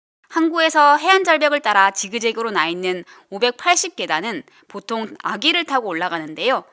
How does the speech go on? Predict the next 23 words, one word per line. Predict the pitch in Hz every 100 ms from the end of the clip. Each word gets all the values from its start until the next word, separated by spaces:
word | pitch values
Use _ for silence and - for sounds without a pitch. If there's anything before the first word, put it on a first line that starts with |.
| _ _ - _
그 | 262
과정에서 | 247 226 240 254 262
지나치는 | 240 196 214 254 254
집들은 | - - 202 254 185 -
모두 | - 180 180 208 226
그리스 | - 247 269 277
국기의 | 196 185 - 247
색깔이기도 | 294 294 302 262 202 170
한 | 202 185 - _ -
흰색의 | 320 349 370 349
벽과 | 254 151 - 151 - _
푸른 | - 370 381
대문으로 | 285 175 185 175 196 240
이루어져 | - 180 202 185
있습니다. | 156 160 147 143 - _ _ _ _ _ _ _ _ _ -
그리스의 | 247 302 302 320 294
고대 | 208 220
올림픽은 | 254 180 170 185 220 311 156
제우스 | - 220 302 -
신을 | 320 320 285
기리는 | - 190 185 196 196
종교적 | 190 196 269 285 294
행사였습니다. | 285 294 226 - 165 156 160